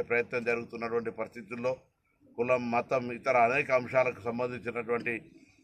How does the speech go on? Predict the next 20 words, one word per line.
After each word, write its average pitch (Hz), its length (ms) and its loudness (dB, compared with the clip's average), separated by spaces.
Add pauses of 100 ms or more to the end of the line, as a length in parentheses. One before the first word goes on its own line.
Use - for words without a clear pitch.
(360)
విద్వేషాలను 139 720 2
కలిగించేటువంటి 117 720 0
సందర్భంలో, 120 540 0 (100)
రాజ్యాంగానికే 139 800 4
ప్రమాదం 131 420 2
కలిగేటువంటి 117 500 0
సందర్భంలో 117 540 0 (640)
ప్రతి 120 340 -2
పౌరుడు 131 360 2 (520)
ఆనాడు 113 400 0
పెద్దలందరూ 123 580 2
కలిసి 117 200 0
ఏ 120 60 4
విధంగా 120 240 -2
అయితే 117 200 -2
స్వతంత్ర 110 540 -2 (520)
సాధన 123 380 0
కోసం 117 300 0
పోరాడినారో, 127 580 2 (380)
ఇవాళ 123 200 2